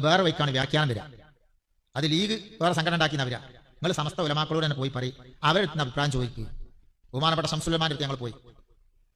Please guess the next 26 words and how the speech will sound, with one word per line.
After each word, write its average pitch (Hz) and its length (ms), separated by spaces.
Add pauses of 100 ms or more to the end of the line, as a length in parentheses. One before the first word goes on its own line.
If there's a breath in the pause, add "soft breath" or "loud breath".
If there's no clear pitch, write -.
(260)
ഇതിപ്പോ 135 180
ഹമീദ് 151 180
ബഷീർ 170 300
പറഞ്ഞോന്നറിയില്ല. 156 640 (800)
ഷംസുൽ 196 260
പ-, 185 160 (160)
പറഞ്ഞോ? 151 280 (520)
ഷംസുൽ 196 200
ഉലമാന്റെ 226 220
അടുത്ത് 185 100
പോയി. 131 140 (600)
ഷംസുൽ 202 180
ഉലമ 226 140
പറഞ്ഞു, 196 180
"എടോ, 202 180 (100)
എന്താണ് 220 300
നിങ്ങൾ 196 160
സംഘടന 180 260
ഉണ്ടാക്കുന്നത്? 175 360 (720)
അങ്ങനെ 214 140
സംഘടന 220 220
ഉണ്ടാക്കിയാൽ 202 280
പറ്റുമോ? 147 320
ഒരു 233 80
സംഘടന 214 260
നിലവിലുണ്ടല്ലോ. 196 460